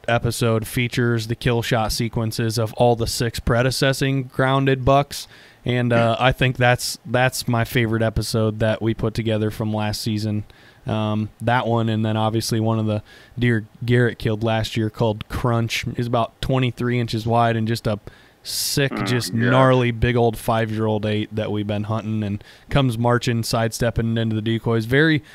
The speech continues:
Speaker 1: very similar to that buck we call Lucky, uh, that I killed three years ago. So
Speaker 2: Yeah.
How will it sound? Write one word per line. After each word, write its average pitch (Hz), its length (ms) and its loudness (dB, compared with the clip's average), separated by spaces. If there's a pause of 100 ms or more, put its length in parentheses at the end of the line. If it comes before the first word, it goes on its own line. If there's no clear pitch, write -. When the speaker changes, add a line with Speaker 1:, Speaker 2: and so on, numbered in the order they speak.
(140)
Speaker 1:
very 151 220 6
similar 135 500 2
to 123 320 0
that 117 220 0
buck 123 200 2
we 120 120 0
call 110 260 0
Lucky, 113 380 -2 (420)
uh, 110 300 0
that 110 80 0
I 113 80 0
killed 113 400 0
three 127 180 -2
years 127 220 2
ago. 101 240 -2
So 104 420 -2
Speaker 2:
Yeah. 101 380 2